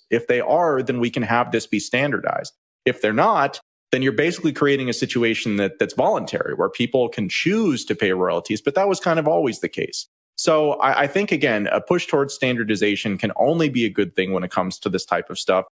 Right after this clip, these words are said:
But it's not just like a, "Hey, we just need to make a decision, then flip a switch one way or the other." It's complicated. It involves human behavior, and none of this stuff winds up being easy. So I think it's good to see it getting tackled. I don't know what the right answer is for it, but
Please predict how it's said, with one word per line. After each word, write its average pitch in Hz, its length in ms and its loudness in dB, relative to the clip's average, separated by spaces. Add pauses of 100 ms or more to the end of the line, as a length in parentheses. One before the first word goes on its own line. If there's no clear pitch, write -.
(220)
But 135 160 2
it's 143 160 -4
not 143 420 2
just 147 240 0
like 117 240 2
a, 104 220 4
"Hey, 123 320 2
we 101 120 0
just 131 200 -2
need 131 100 0
to 120 80 0
make 113 180 2
a 107 60 2
decision, 110 420 0
then 101 160 0
flip 120 220 0
a 110 40 -4
switch - 320 -2
one 104 180 2
way 98 100 4
or 90 60 2
the 98 120 2
other." 107 220 0
It's 143 180 0
complicated. 104 720 0
It 92 80 -6
involves 117 400 0
human 120 240 -2
behavior, 101 640 0 (240)
and 104 100 -2
none 143 160 2
of 135 80 -2
this 117 160 0
stuff - 240 0
winds 110 220 2
up 98 160 0
being 90 260 -4
easy. 110 380 -4
So 98 320 2 (280)
I 120 60 2
think 156 160 0
it's 156 140 -2
good 139 260 2
to 143 60 2
see 135 220 0
it 117 120 -2
getting 107 260 0
tackled. 143 640 0 (260)
I - 60 0
don't 123 160 4
know 151 80 2
what 147 140 2
the 127 80 0
right 120 180 2
answer 117 460 0
is 95 120 -2
for 92 320 2
it, 95 200 -2
but 98 180 2